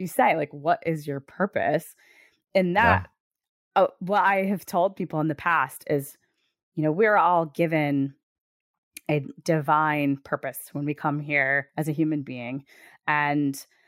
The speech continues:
Speaker 1: mine was to be an athlete and express my gifts athletically. That's what, um, I have thought for my whole life. And I still feel that. I still would say, you know, I'm retired from skeleton now, but I would still say that that is something that I came here to do.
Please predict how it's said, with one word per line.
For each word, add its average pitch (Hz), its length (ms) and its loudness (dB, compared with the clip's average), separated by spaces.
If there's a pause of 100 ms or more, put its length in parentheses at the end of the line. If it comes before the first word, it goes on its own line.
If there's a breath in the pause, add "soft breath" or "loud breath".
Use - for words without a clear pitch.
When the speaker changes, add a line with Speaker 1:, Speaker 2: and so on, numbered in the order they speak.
(180)
Speaker 1:
mine 175 600 2
was 156 380 -2
to 165 100 -6
be 175 180 -2
an 180 100 0
athlete 165 480 -2
and 151 120 -4
express - 600 -4
my 160 200 0
gifts - 420 -4
athletically. 143 760 -4
That's 139 260 -4
what, 147 220 -2 (420)
um, 139 460 0 (200)
I 156 320 0 (300)
have - 180 -8
thought 170 380 0
for 160 120 -6
my 151 140 -2
whole 160 160 0
life. 156 320 -2
And 165 120 0
I 214 180 0
still 302 260 -4
feel 175 180 0
that. 151 100 0
I 175 120 0
still 226 260 -4
would 208 140 -2
say, 196 380 0
you 175 80 -2
know, 165 60 2
I'm 156 220 0
retired 190 420 -2
from 190 120 -6
skeleton 180 400 -2
now, 165 280 0 (300 soft breath)
but 170 100 0
I 165 40 4
would 160 80 -4
still 175 200 -2
say 165 180 -2
that 147 180 -6
that 147 240 0
is 156 140 -6
something 151 320 -8
that 147 100 -4
I 143 160 0
came 143 300 -8
here 139 200 -8
to - 160 -14
do. 143 360 -2